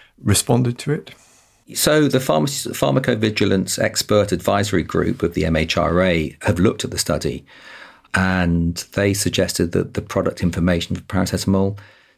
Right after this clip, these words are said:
Speaker 2: did not need updating and that no other regulatory action was warranted,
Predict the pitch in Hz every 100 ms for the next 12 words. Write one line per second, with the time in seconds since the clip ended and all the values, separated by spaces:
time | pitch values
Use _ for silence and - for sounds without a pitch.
0 | - 110 110 107 123 151 - 90 80 82
1 | 87 - 80 - - 73 92 87 87 98
2 | 98 95 92 90 87 87 87 85 87 -
3 | 87 90 - - 92 90 92 - - 92
4 | - 113 123 107 - - 76 -